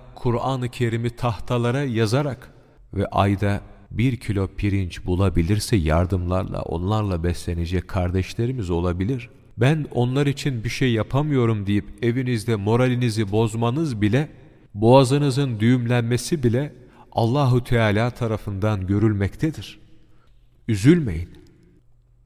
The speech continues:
Moralinizi bozmayın. İmkanınız olsa çünkü neler yapabileceğinizi Allahu Teala iyi biliyordu. Üzülmeyin.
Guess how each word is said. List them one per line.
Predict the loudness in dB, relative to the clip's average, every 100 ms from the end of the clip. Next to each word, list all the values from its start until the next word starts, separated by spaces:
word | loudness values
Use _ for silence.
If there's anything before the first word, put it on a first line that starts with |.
| _ _ _ -18 -4
Moralinizi | 0 2 2 2 2 2 2
bozmayın. | 4 4 4 0 -4 -8 -14 -20 -20 -20 _ _ _ _ -2
İmkanınız | 0 0 0 -2 0 0 0 2
olsa | 2 2 -2
çünkü | -2 -4 -4 -2
neler | 2 2 2 2
yapabileceğinizi | 0 0 -2 0 0 2 2 2 0 0
Allahu | 0 0 0 -2 -4
Teala | -4 -2 -2 -2 -4
iyi | -2 0 2
biliyordu. | 2 0 0 -2 -8 -16 -20 -20 -20 -20 -20 -20 _ _ _
Üzülmeyin. | -6 2 4 2 -6 -14